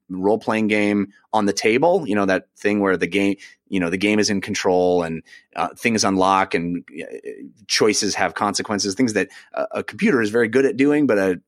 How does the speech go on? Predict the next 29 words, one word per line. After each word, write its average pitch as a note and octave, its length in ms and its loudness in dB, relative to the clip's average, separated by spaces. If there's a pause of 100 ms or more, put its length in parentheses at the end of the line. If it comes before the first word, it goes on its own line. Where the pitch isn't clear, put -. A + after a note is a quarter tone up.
a F#2 120 -6
piece A2+ 260 -8
of G2+ 80 -14
cardboard B2 600 0
<laughs> - 60 -10
is D#3+ 280 -2
not. B2+ 380 0 (360)
Uh, G#2+ 360 0
it's G#2+ 180 -6
figured C#3 240 2
out B2 100 4
a - 40 4
way G#2 100 4
to G2 80 2
do C#3+ 160 2
that G#2+ 220 2
and A#2 100 -2
then A#2+ 80 0
it A2+ 100 -2
kinda, A#2 200 -2
like, G2 180 0
loop B2+ 260 2
it B2 100 0
back G#2+ 300 0
into G2+ 160 -2
being G2 260 -2
a F2 60 -4
digital G2+ 340 -6
game. E2+ 360 -6